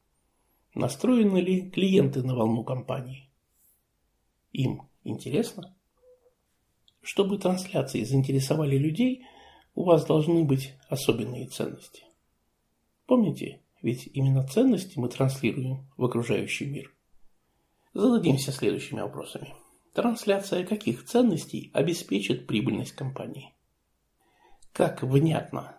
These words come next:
транслировать эти ценности? Как сделать так, чтобы сотрудники по своему выбору настроились на волну компании и стали слушать, вникать, руководствоваться?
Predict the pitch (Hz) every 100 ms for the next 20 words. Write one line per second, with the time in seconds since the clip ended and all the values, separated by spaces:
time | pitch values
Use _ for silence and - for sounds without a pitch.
0 | - 135 131 - 98 80 - - - -
1 | - - - - - - - _ - -
2 | _ _ _ _ _ _ _ _ _ _
3 | _ _ _ - 165 139 139 160 156 160
4 | 156 131 - 104 131 - - 175 170 123
5 | - - 131 135 135 143 135 123 202 160
6 | 120 135 - - 127 - - 185 131 127
7 | - 110 131 139 135 139 139 208 190 139
8 | - 170 160 - 175 127 - 196 - 135
9 | - 135 185 170 139 131 135 - 196 202
10 | 135 - 90 - - -